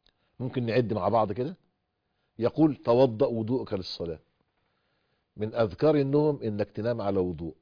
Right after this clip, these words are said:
"توضأ وضوءك للصلاة"، إن كنت متوضي نام. مش متوضي، اتوضى عشان تنام. تخيلهم، اتوضى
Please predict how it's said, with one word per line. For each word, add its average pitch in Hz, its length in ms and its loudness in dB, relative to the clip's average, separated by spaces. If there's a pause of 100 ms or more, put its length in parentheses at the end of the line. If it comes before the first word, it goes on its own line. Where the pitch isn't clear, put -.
(480)
"توضأ 117 460 4
وضوءك 117 580 -2
للصلاة"، 113 500 -4
إن 139 80 -2
كنت 254 260 0
متوضي 208 460 4
نام. 226 260 2 (720)
مش 160 200 0
متوضي، 202 560 8
اتوضى 208 460 6
عشان 196 380 4
تنام. 165 380 6 (280)
تخيلهم، 143 520 -2 (1000)
اتوضى 151 520 4